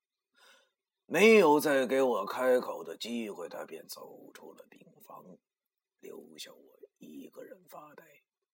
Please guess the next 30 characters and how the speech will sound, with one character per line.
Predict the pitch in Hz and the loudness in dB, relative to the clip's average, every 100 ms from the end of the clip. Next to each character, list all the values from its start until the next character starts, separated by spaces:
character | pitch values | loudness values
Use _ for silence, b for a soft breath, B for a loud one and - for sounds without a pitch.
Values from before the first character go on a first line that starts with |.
| _ _ _ _ _ - | _ _ _ _ _ -18
想 | - 90 - - | -16 -16 -18 -20
着 | - | -14
他 | 117 120 | -8 -6
这 | 127 | -6
一 | 101 - | -6 -12
句 | - - | -18 -20
话， | - - - b b b _ | -20 -20 -20 b b b _
他 | 151 | 2
为 | 190 190 135 95 78 | 6 6 6 0 -8
啥 | - 110 147 | -6 0 6
要 | 170 175 | 8 8
告 | 175 139 92 - | 6 4 2 -8
诉 | - - | -18 -20
我 | - - | -14 0
这 | 156 139 | 2 2
个 | 98 - _ | 0 -12 _
呢？ | _ _ _ _ _ _ _ _ _ _ | _ _ _ _ _ _ _ _ _ _
按 | 82 82 78 | -18 -18 -16
常 | - - 80 87 | -18 -18 -18 -20
理 | 82 | -20
来 | - 87 95 | -18 -14 -14
讲， | - - _ b b _ | -14 -18 _ b b _
应 | 139 185 208 196 185 | -4 0 2 2 6
该 | 185 190 175 - - | 8 8 6 0 -4
只 | 139 185 156 | 0 2 2
有 | - _ _ | -2 _ _
三 | - - 202 190 139 | -6 6 6 6 0
个 | - | -8
答 | - | -12
案： | - - - | -14 -16 -20